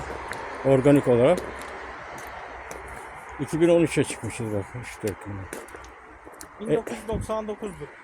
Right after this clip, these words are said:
Speaker 1: Bin dokuz yüz doksan dokuz'a düştü. İki bin ikiden tekrar oradan sıçradı. Organik bir şekilde. Nasıl sıçrıyor? İşte eş anlamlı kelimeler videosu biraz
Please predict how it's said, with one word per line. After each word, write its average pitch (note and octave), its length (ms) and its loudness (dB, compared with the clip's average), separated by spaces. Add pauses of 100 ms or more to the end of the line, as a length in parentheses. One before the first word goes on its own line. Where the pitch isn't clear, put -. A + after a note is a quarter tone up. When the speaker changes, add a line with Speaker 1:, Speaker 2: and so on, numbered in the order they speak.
(380)
Speaker 1:
Bin C3+ 60 -2
dokuz D3+ 160 4
yüz D3 80 2
doksan D3 300 6
dokuz'a B2+ 280 4
düştü. C3 260 -2
İki C3+ 200 4
bin C3 60 6
ikiden A#2 340 4
tekrar C3 380 4 (840)
oradan B2 280 2
sıçradı. A#2+ 480 -4 (160)
Organik A#2+ 320 4 (220)
bir - 60 -16
şekilde. A2+ 380 -4 (640)
Nasıl C#3 320 2
sıçrıyor? D#3+ 320 0 (1160)
İşte - 280 2
eş D3+ 160 6
anlamlı D#3 360 10
kelimeler D3 460 10
videosu B2+ 380 8
biraz A#2 220 8